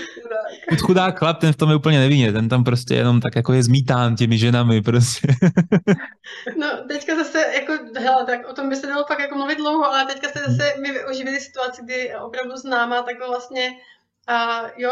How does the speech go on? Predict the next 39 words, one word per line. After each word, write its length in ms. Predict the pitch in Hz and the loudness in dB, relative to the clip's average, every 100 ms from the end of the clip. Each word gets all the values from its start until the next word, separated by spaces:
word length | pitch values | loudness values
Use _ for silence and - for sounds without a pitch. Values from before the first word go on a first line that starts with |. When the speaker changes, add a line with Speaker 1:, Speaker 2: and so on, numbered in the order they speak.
| 262 | 0
Speaker 3:
jako 180 | 254 254 | -2 -6
vztah 220 | - 240 | -12 -12
opravdu 300 | 247 254 240 | -10 -8 -6
nefungoval 560 | 240 277 262 240 233 | -8 -8 -8 -4 -4
dlouhodobě, 600 | 226 226 247 240 226 226 | -4 -6 -6 -6 -4 -4
šli 160 | 220 240 | -4 -6
nakonec 340 | 240 247 254 | -6 -6 -8
od 160 | 240 233 | -10 -12
sebe, 200 | 233 233 | -10 -6
ale 180 | 247 247 | -4 -2
vlastně 280 | 254 247 269 | -4 -4 -6
byl 160 | 247 254 | -6 -6
tam 160 | 269 | -6
z 60 | 240 | -4
její 240 | 247 254 262 | -4 -4 -8
strany 300 | - 240 226 226 - | -6 -4 -4 -6 -10
i 60 | |
nějaký 360 | 240 226 226 247 | -2 -2 -2 -4
jako 220 | 233 233 | -6 -6
di-, 320 | 226 226 220 - | -4 -4 -6 -10
další 400 | 220 220 - 226 | -6 -4 -6 -6
muž. 420 | 208 196 - - _ _ _ - - - - | -4 -4 -4 -14 _ _ _ -20 -20 -20 -10
A 80 | 240 | -8
v 80 | 247 | -6
podstatě 480 | 269 254 269 269 277 285 - _ _ | -8 -2 -2 2 0 -2 -14 _ _
všechno 280 | 277 269 285 | -10 -8 -8
se 100 | 277 | -6
to 120 | 285 | -2
hrozně 280 | 285 269 269 | -2 0 -4
zbagatelizovalo 920 | 240 247 254 262 262 254 247 262 262 | -2 -2 0 -4 -6 -6 -2 -2 -2
a 20 | 240 | -4
hodilo 400 | 254 247 262 262 | -6 -8 -6 -6
na 80 | 247 | -6
to, 160 | 254 | -6
že 300 | 247 254 247 247 - _ - | -6 -2 -2 -4 -12 _ -4
tam 160 | 247 | -4
byl 120 | 247 247 | -2 -4
ten 120 | 254 | -4
milenec. 480 | 233 226 196 - | -2 -4 -4 -14